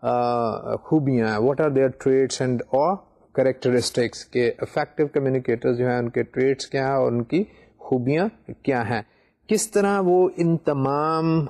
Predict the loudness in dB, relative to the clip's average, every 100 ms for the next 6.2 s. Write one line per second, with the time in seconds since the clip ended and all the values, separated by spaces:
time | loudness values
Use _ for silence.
0 | -6 -4 -4 -4 -2 0 0 0 0 0
1 | 0 -2 -2 -4 -2 -4 -6 -8 -10 _
2 | _ _ _ _ _ _ _ _ _ -4
3 | -2 -2 0 2 0 0 -2 -2 -2 -2
4 | -2 -2 -4 -4 -4 -4 -10 _ _ _
5 | 0 2 2 2 -4 _ _ -4 0 2
6 | 2 0